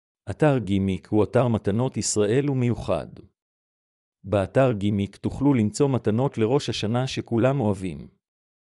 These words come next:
בניגוד לחנויות מתנות קלאסיות שבהן נוכל למצוא בדרך כלל מתנות שקשורות לתחום מסוים,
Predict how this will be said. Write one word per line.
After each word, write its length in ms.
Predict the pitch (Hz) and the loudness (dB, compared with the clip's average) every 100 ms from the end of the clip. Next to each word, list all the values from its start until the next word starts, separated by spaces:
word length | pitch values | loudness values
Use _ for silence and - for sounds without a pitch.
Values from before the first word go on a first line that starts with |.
| _ _ _ _ - | _ _ _ _ -6
בניגוד 440 | 101 104 107 185 | -4 -2 0 0
לחנויות 560 | 151 - 92 101 120 104 | 0 -4 -2 2 2 0
מתנות 460 | 101 101 110 131 | -4 -2 -2 -4
קלאסיות 580 | - 104 98 - 110 117 | -2 -2 -2 0 0 0
שבהן 440 | - 101 104 131 123 | -2 -2 0 0 -4
נוכל 260 | 104 135 | 0 0
למצוא 400 | 135 107 - 139 | 0 -2 0 2
בדרך 440 | 110 104 131 123 - | 2 0 0 -2 0
כלל 160 | 135 | 2
מתנות 520 | 110 98 101 107 139 | 2 -2 -2 -2 -4
שקשורות 560 | - 110 - 107 120 139 | -6 -10 -6 -2 0 0
לתחום 420 | 110 107 - 123 | -6 -4 -4 -2
מסוים, 540 | 110 - 92 80 76 | -4 -4 -6 -6 -8